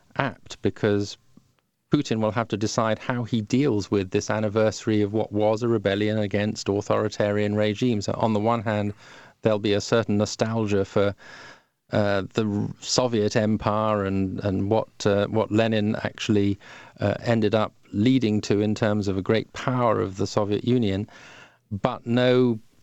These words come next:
particular fondness for the overthrow of an authoritarian regime, which he himself has.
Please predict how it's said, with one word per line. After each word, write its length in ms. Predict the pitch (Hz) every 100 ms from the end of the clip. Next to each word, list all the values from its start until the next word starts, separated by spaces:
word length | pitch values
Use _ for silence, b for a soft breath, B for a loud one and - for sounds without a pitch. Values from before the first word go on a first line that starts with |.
| -
particular 480 | - - 147 - 107
fondness 600 | - 117 110 104 104 -
for 240 | - 113 104
the 340 | 104 110 -
overthrow 500 | 117 110 - - 104
of 120 | 98
an 60 | 104
authoritarian 760 | 101 - 107 104 110 101 101
regime, 420 | 101 101 95 107 104
which 180 | 104
he 120 | - 104
himself 460 | 104 92 101 98
has. 380 | - 110 95 -